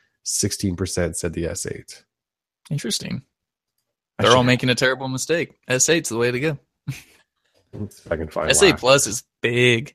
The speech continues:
Speaker 2: You're gonna be
Speaker 1: <clears throat>
Speaker 2: shocked when you get that thing in your hands. Like, if you haven't gone to Best Buy or whatever to feel it, that thing is big. Uh, feels a lot bigger and a little less usable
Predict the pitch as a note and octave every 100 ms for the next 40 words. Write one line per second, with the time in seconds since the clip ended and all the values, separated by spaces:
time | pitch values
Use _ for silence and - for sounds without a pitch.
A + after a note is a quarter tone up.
0 | _ _ _ _ _ _ _ - C#3 D3
1 | D#3+ B2+ A2 - B2 A#2+ A2+ - A#2 A#2
2 | A#2 A2+ A#2 B2 A#2+ A#2 G#2+ A#2+ A#2 A2+
3 | A2+ A#2+ A#2+ A#2 A2 A2+ A#2+ C3 B2+ A#2
4 | - - - - - A#2+ B2+ C3+ D3 -
5 | A#2 A#2 A#2 A#2 A#2 G#2 - A#2 A#2 A#2+
6 | A#2+ - _ _ _ _ - C3+ C#3+ B2
7 | G2 B2+ - F2 G2 D#2+ - _ _ _
8 | _ _ _ _ A2 E2+ D#2+ - - _
9 | _ _ _ _ _ C#3+ C3 F2+ G#2 B2+
10 | D3+ C3 B2+ C3 A2 G2 B2+ _ - A#2+
11 | A#2 A2 G#2+ G#2 - _ A#2 A#2+ B2+ A#2
12 | A#2 A#2 - A2 A2+ A#2 A#2 F2+ F2 -